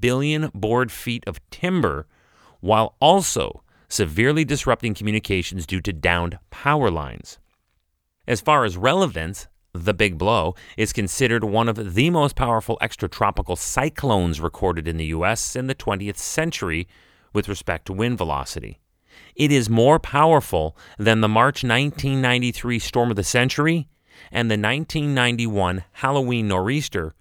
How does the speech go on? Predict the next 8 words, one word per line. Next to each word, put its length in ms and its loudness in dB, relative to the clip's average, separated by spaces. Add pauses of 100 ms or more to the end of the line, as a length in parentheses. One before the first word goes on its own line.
(180)
which 200 2
was 160 2
also 300 4
known 260 0
as 360 0 (420)
the 180 0
perfect 520 -2
storm. 600 0